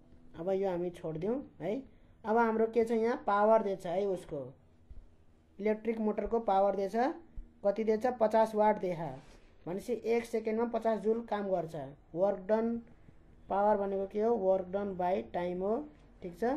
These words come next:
टाइमलाई मैले एक सेकेन्ड राखेँ भने के हुन्छ? Work done एक सेकेन्डको आउँछ है।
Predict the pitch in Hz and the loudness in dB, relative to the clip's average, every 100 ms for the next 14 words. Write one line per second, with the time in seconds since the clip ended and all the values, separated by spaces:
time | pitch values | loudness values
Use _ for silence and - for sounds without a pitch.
0 | 294 - - - 196 202 214 220 214 214 | -4 -14 -20 -8 -2 0 2 2 2 0
1 | 208 202 214 208 214 202 196 185 185 185 | -2 -4 -6 -4 -2 -2 -2 -4 -4 -6
2 | 208 196 202 240 294 - - - - - | -6 -6 -2 -2 -2 -8 -20 -20 -20 -18
3 | - - - - - - - - - 175 | -18 -18 -18 -18 -18 -18 -18 -16 -4 0
4 | 196 190 220 220 202 190 208 202 208 208 | 0 2 2 2 -4 -4 -6 -4 -4 0
5 | 202 175 175 233 285 175 180 | 0 0 0 -2 -2 -4 0